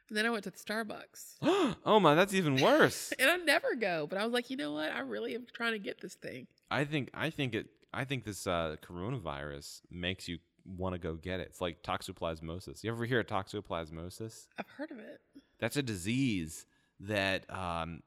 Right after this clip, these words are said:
Speaker 2: it's like, uh, uh, cats.
Speaker 1: Oh,
Speaker 2: All right, let me
Speaker 1: yeah.
Speaker 2: explain this. Sorry, I'm not doing a good job.
Speaker 1: <laughs> Ryan's not,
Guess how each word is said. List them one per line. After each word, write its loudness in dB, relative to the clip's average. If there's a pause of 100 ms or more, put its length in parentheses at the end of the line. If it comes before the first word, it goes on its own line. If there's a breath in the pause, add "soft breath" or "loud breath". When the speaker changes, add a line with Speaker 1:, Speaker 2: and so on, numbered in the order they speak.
(100)
Speaker 2:
it's -10
like, -2
uh, 0 (280)
uh, -6 (380)
cats. -6 (280)
Speaker 1:
Oh, 2
Speaker 2:
All 8
right, 2
let 2
me 6
Speaker 1:
yeah. 8
Speaker 2:
explain 0
this. -2
Sorry, 2
I'm 2
not 2
doing 2
a 2
good 4
job. 4 (180)
Speaker 1:
<laughs> -8
Ryan's -4
not, 0